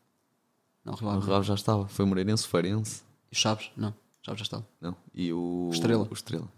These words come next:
Speaker 1: É um gajo do Estrela. O Ronaldo Tavares. Ele foi o
Speaker 2: Não
Speaker 1: primeiro.
Speaker 2: sei.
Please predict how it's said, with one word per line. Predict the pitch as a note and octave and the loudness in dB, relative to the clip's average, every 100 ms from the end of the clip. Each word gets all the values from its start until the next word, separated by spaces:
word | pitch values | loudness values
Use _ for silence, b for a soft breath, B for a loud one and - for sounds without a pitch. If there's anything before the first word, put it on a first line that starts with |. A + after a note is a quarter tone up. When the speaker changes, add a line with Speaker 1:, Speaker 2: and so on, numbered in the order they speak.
| - | -4
Speaker 1:
É | |
um | A#2 G#2+ | 0 2
gajo | G#2+ - | 0 -2
do | |
Estrela. | - D#2+ F2+ G#2+ - _ _ _ _ _ _ _ _ | -6 -6 -6 -8 -14 _ _ _ _ _ _ _ _
O | |
Ronaldo | - G2+ F2+ | -2 -2 -2
Tavares. | G2 F2+ G2+ - | -6 -6 -6 -8
Ele | - - _ _ _ _ _ _ _ _ _ _ | -10 -12 _ _ _ _ _ _ _ _ _ _
foi | - | -6
o | D2 | -4
Speaker 2:
Não | |
Speaker 1:
primeiro. | - F#2 G2 | -2 -2 0
Speaker 2:
sei. | D2+ E2+ | -2 -4